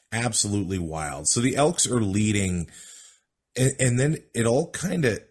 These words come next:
changed when they had a chance to go up ten nothing. And Taylor Cornelius hits Maurice French right in the chest, and the ball hits the ground.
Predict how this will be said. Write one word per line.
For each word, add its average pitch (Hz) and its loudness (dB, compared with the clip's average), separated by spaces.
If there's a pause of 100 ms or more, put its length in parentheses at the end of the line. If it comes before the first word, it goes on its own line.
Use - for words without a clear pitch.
(180)
changed 104 0
when 95 0 (460)
they 95 0
had 135 2
a 107 0
chance 95 0
to 98 -6
go 92 0
up 85 -6
ten 110 0
nothing. 92 -4 (1400)
And 101 0
Taylor 123 2
Cornelius 117 0
hits - -2
Maurice 107 0
French 104 0 (560)
right 117 2
in 135 -4
the 135 -2
chest, - 0 (840)
and 98 0 (240)
the 104 -2
ball 104 2
hits 110 0
the 107 -6
ground. 95 -2